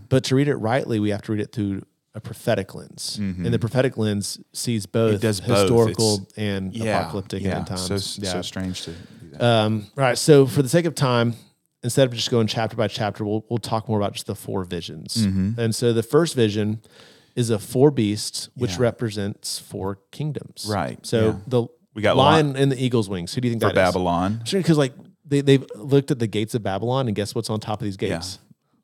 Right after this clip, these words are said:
Speaker 1: Lion
Speaker 2: Lions.
Speaker 1: with eagle
Speaker 2: Eagles,
Speaker 1: wings. So,
Speaker 2: yeah.
Speaker 1: so we got Babylon. Um, so if, I think when we think animals, if I was to say, like, you know, "Hey, the, the Bears are gonna play the Falcons,"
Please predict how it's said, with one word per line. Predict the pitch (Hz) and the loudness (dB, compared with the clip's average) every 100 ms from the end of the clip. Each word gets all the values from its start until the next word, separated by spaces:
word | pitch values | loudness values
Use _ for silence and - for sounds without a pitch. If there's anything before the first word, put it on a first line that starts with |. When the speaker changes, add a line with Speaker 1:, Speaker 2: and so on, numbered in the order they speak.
| _ | _
Speaker 1:
Lion | - 98 95 | -12 -8 -8
Speaker 2:
Lions. | - 113 110 | -6 -6 -6
Speaker 1:
with | 117 113 _ - | -8 -8 _ -8
eagle | 120 | -6
Speaker 2:
Eagles, | 92 90 | -4 -6
Speaker 1:
wings. | 104 | -8
So, | - 110 | -4 -2
Speaker 2:
yeah. | 101 | -2
Speaker 1:
so | - 120 | -4 0
we | |
got | 135 139 | 2 2
Babylon. | 113 107 107 117 - - - 131 | 2 0 -2 -4 -8 -20 -2 4
Um, | 127 | 4
so | - | 6
if, | 139 | 6
I | 160 139 | 4 2
think | 139 | 0
when | 131 131 | 0 4
we | 147 | 4
think | 160 101 | 4 2
animals, | 107 113 127 135 - - _ _ _ _ _ _ _ - | 0 0 0 0 -4 -12 _ _ _ _ _ _ _ 0
if | 123 | 6
I | 127 | 6
was | 104 | 4
to | |
say, | 104 123 113 | 2 4 4
like, | 107 101 - - _ | 2 -2 -6 -18 _
you | 127 113 | 0 2
know, | 107 87 - _ - | 2 -2 -12 _ -4
"Hey, | 123 123 | 2 4
the, | 117 110 104 104 104 - _ _ _ _ _ - | 6 4 4 2 -2 -8 _ _ _ _ _ -2
the | 131 | 2
Bears | 120 120 127 123 117 - | 6 6 8 6 4 0
are | 123 | 0
gonna | 113 107 | 0 0
play | - 117 | 2 2
the | 107 | 2
Falcons," | - 113 104 - 104 - - | 0 -2 0 -4 -8 -8 -8